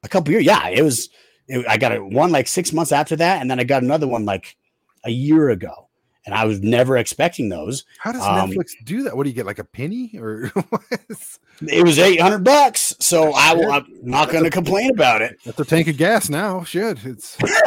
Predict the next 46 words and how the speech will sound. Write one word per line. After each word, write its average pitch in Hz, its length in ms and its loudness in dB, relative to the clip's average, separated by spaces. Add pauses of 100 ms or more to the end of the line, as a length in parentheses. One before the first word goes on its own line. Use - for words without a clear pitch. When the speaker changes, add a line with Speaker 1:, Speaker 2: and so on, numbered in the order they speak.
(120)
Speaker 1:
<laughs> 640 400 4
One. 104 420 2 (280)
One 196 260 6
Speaker 2:
Yeah, 180 60 2
Speaker 1:
tank 185 280 2
of 147 120 0
Speaker 2:
one 143 60 0
Speaker 1:
gas. 147 300 2
Speaker 2:
tank 139 200 -4
of 107 100 -12
gas. 92 340 -14
Trust 131 280 -10
me, 110 100 -6
I, 107 160 -4 (260)
I 190 180 2
live 135 160 4
in, 127 120 2
I 143 100 2
live 165 160 2
in 156 60 2
a 151 40 0
van 139 300 -2
half 117 240 -6
time. 104 300 -8
Trust 113 260 -10
me, 101 140 -12
I 98 120 -10
know 107 380 -10
it's, - 400 -20 (380)
I, 104 120 -10 (100)
I 110 40 -6
cry 110 320 -4
myself 95 400 -8
to 87 80 -14
sleep 107 260 -10
at 90 80 -14
night. 87 240 -16
But 107 140 -12
anyway, 110 300 -8
it's, 110 240 -12
uh, 110 140 -8 (280)
that's 185 220 -12
just, 196 200 -12 (140)
dude, 180 180 -12
that 196 160 -10
is, 208 280 -14